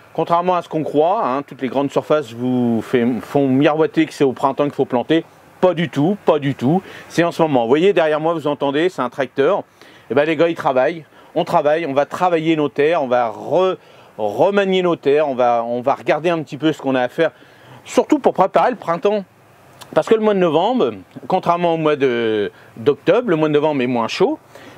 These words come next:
mais il est propice à faire énormément de choses au jardin. Donc, euh, on va réaliser dans tous les domaines, aussi bien du potager, le verger, le jardin d'agrément et tout ce qui est plantation de haies, d'arbustes. Et c'est au mois de novembre qu'il faut réaliser tout ça.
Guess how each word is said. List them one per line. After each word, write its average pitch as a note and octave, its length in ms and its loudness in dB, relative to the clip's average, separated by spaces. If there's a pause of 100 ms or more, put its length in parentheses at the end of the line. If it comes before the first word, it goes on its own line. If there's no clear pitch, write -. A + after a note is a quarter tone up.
mais G#3+ 180 4
il A3+ 80 2
est G#3 60 4
propice A3 580 0
à C3+ 80 2
faire F3+ 240 0 (220)
énormément G3 500 2
de D3+ 60 -2
choses G3+ 400 0
au F3 80 0
jardin. C#3+ 360 0 (680)
Donc, A#3 400 0
euh, B2+ 140 2 (260)
on G3 160 2
va G#3+ 160 2
réaliser F#3+ 720 2
dans E3+ 200 -2
tous E4+ 200 0
les C#4+ 80 2
domaines, G3 380 0
aussi D3+ 200 -8
bien F3 120 0
du D#3+ 100 -2
potager, D#3 560 0
le A#3+ 100 2
verger, F#3 680 0
le F#3+ 180 0
jardin F#3 320 0
d'agrément D3+ 460 -2
et G#3 80 -2
tout - 160 -6
ce - 80 -16
qui - 80 -4
est F3 40 4
plantation E3+ 640 -2
de C#3+ 220 4
haies, G3 280 2
d'arbustes. D#3+ 600 -4 (400)
Et G#3+ 100 2
c'est C4 160 2
au G#3+ 80 4
mois F#3+ 140 2
de E3 60 0
novembre G3 320 0
qu'il D#3 120 -10
faut D#3+ 160 0
réaliser F3+ 580 0
tout C#3+ 140 -8
ça. G3+ 180 2